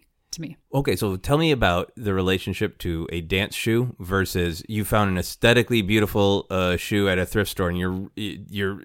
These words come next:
Speaker 2: super excited about it and it's a random Wednesday at school and you're wearing your new thrift shoes.
Speaker 1: Yeah.
Speaker 2: But then you have rehearsal and you put on these specific dance shoes.
Speaker 1: Yeah.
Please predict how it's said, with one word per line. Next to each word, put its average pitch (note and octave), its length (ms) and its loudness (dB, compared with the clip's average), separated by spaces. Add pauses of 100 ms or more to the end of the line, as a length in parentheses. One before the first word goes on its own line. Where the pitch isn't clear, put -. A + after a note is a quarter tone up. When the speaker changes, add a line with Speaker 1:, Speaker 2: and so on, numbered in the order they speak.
Speaker 2:
super A#2+ 260 4
excited A2 300 4
about F#2 180 2
it F2+ 60 2
and F2 80 -2
it's F2 100 -4
a G2 60 0
random G2+ 480 0 (400)
Wednesday A2+ 380 2
at G2 100 0
school G#2+ 240 2
and F2+ 100 2
you're F2+ 100 0
wearing G2 260 2
your F#2+ 140 -2
new G2 220 0
thrift A#2 280 0
shoes. D#2+ 320 -4 (120)
Speaker 1:
Yeah. E3+ 280 -2
Speaker 2:
But G2+ 120 2
then B2+ 120 4
you C3+ 100 4
have B2 160 2
rehearsal A#2 440 2
and F2+ 120 -4
you G2+ 80 0
put A2 160 2
on G2+ 300 2 (280)
these A2+ 180 -2
specific G2 380 -4
dance F#2+ 240 0
shoes. - 360 -12
Speaker 1:
Yeah. E3 300 -4